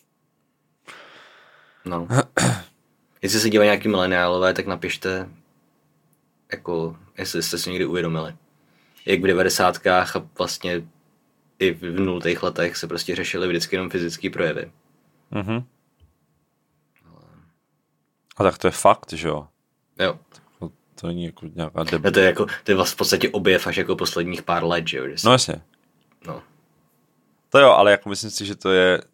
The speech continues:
Speaker 2: to je prostě fakt, že jo? To není jako pocit.
Speaker 1: Jo. Je to tak. No a druhá věc, tady jenom pár kroků pod tím, eh, kdo to je Ron,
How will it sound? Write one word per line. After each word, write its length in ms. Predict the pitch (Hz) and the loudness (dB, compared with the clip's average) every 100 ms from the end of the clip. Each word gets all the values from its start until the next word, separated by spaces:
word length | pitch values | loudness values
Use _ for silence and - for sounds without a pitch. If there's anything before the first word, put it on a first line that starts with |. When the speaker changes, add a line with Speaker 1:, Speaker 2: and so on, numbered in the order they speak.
| _ _ _ - | _ _ _ 0
Speaker 2:
to 120 | 104 | 2
je 80 | 92 | 2
prostě 280 | 92 - | 0 -4
fakt, 300 | 98 104 104 - | 2 4 4 0
že 80 | |
jo? 80 | 80 | -4
To 100 | 78 | -4
není 180 | 82 85 | -6 -6
jako 160 | 80 87 | -6 -6
pocit. 540 | - 80 - 78 _ _ _ _ _ _ - | -4 -4 -4 -6 _ _ _ _ _ _ -6
Speaker 1:
Jo. 140 | 92 85 _ _ _ _ _ _ _ _ _ _ _ _ - | -4 -4 _ _ _ _ _ _ _ _ _ _ _ _ -8
Je 80 | 101 | -6
to 120 | 98 | -6
tak. 180 | 78 80 - - _ _ _ _ _ - - - - - - - - - | -10 -14 -16 -18 _ _ _ _ _ -20 -20 -20 -14 -14 -12 -20 -20 0
No 140 | 117 135 | 2 8
a 60 | |
druhá 300 | 139 131 123 | 8 8 8
věc, 200 | 123 123 | 6 4
tady 300 | 123 120 120 - _ - | 4 2 2 -2 _ -4
jenom 260 | 117 123 | 2 4
pár 200 | 120 117 | 6 4
kroků 260 | 117 110 127 | 4 0 0
pod 140 | - - | 0 0
tím, 320 | 90 92 127 - _ _ - | -2 -2 -6 -14 _ _ -8
eh, 40 | 98 95 95 95 73 _ _ _ _ _ _ _ _ _ _ _ _ - | -2 2 2 0 -2 _ _ _ _ _ _ _ _ _ _ _ _ 2
kdo 180 | 101 95 | 4 6
to 100 | 101 | 8
je 120 | 92 | 8
Ron, 400 | 92 90 113 | 6 4 0